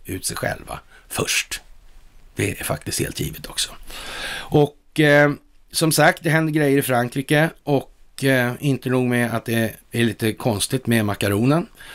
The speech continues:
En föregångare där, Sarkozy, han är under formell utre-,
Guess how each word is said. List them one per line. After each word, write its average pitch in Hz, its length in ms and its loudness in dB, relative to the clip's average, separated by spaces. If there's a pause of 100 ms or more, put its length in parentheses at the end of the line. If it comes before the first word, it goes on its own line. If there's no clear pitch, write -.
(600)
En 120 240 2
föregångare 120 540 2
där, 127 200 2
Sarkozy, 120 720 0 (240)
han 123 480 0 (260)
är 123 220 2
under 107 200 0
formell 113 360 2
utre-, 104 320 0